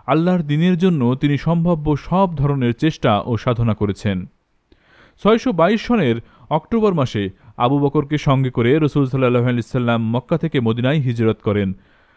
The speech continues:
তাদের এই দুর্গম সফরের পথ প্রদর্শক ছিলেন আব্দুল্লাহ ইবনে উরাইকাত। তিনি তাদেরকে মদিনায় পৌঁছে দিয়ে মক্কায় ফিরে আসেন এবং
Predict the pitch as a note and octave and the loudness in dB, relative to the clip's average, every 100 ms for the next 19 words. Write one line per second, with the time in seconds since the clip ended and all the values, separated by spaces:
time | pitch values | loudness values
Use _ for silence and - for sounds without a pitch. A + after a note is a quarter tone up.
0 | _ - G#3 B3 - A3 D#3+ F3 F3 A3+ | _ -2 0 0 0 -2 2 0 2 0
1 | G#3 A#3 G#3+ A3+ G3 D#3 D#3+ E3+ - D3+ | 2 0 0 0 0 0 0 -2 -6 0
2 | D#3+ D#3+ G#3+ - F#3 A#2 G#2+ - - - | 0 0 -6 -2 0 0 -2 -6 -18 -2
3 | C3 D3 G3+ G3+ F3+ D3+ F3+ G3 D3+ C#3 | -2 0 0 2 2 0 -2 -2 2 4
4 | C#3 C#3+ C3+ G#2 - - _ _ - D3 | 4 2 0 -2 -8 -20 _ _ -2 0
5 | D3 C#3+ C3+ - A2 C3+ B2+ B2 A#2+ A#2 | 2 0 0 0 0 2 0 2 0 2
6 | A2+ B2 F#3 D3+ G#2+ F2+ - _ C3 D3 | 0 0 0 2 0 -2 -10 _ -2 -2
7 | - C3+ - A2 G#2+ G2 G#2+ F#2 - _ | 0 0 0 0 0 0 -4 -4 -10 _
8 | - A3 G#3 G3+ | -2 0 2 0